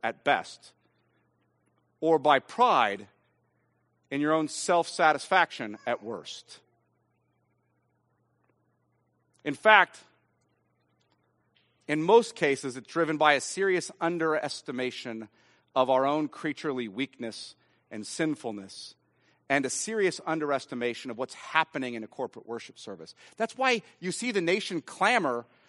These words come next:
for students who skip class for a week to pray and sing. Revival, finally God is present. And I want to tell people, if revival is the special presence of God, then it happens here every Sunday morning at nine thirty and at five P M over at Living Grace,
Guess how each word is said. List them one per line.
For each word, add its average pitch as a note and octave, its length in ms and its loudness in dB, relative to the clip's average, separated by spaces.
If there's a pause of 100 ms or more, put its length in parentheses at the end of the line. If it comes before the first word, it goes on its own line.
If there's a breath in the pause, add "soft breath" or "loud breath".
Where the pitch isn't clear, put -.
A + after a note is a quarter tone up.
for G3 340 4 (140)
students A#3 500 0
who F#3 80 -6
skip - 240 0
class A#3 380 2
for G3+ 160 -2
a E3+ 60 4
week D3+ 260 -2
to - 80 -14
pray A3+ 240 0
and F#3 100 -2
sing. C4 440 -2 (720)
Revival, G#3+ 540 10
finally C4 340 6
God B3 240 10
is - 80 -6
present. A3 480 4 (160 soft breath)
And G3+ 100 8
I C#4+ 80 12
want D4+ 160 8
to - 100 -4
tell D4 200 8
people, F#3 420 0 (240 soft breath)
if B3+ 260 6
revival B3+ 640 10
is G#3+ 120 2
the F3 180 0 (140)
special D4+ 440 6
presence A3+ 320 2
of D#3 140 -4
God, G#3 400 8 (280 loud breath)
then A3+ 120 8
it A3 80 8
happens A#3+ 640 10 (120)
here D#4 400 12
every C4 220 10
Sunday C4 280 6
morning B3 280 6
at A3+ 60 0
nine A#3 240 8
thirty G3 420 6 (180 loud breath)
and G#3 140 8
at A3+ 80 2
five B3+ 340 10
P A#3+ 160 4
M A#3 120 8
over A3 240 8
at G#3+ 80 4
Living G#3+ 180 4
Grace, F3+ 320 4